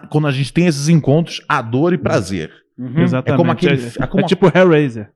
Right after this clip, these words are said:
Speaker 2: Vai vazar o nosso vídeo na campanha,
Speaker 1: É tipo
Speaker 2: na maçonaria.
Speaker 1: É tipo por aí.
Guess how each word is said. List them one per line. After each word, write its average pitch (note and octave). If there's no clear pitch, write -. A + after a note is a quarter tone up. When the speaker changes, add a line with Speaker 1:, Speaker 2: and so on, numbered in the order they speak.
Speaker 2:
Vai C3+
vazar D3+
o E3
nosso E3+
vídeo C#3
na C#3
campanha, C3
Speaker 1:
É D#3+
tipo C3
Speaker 2:
na D3+
maçonaria. B2+
Speaker 1:
É D3
tipo -
por G#3
aí. G2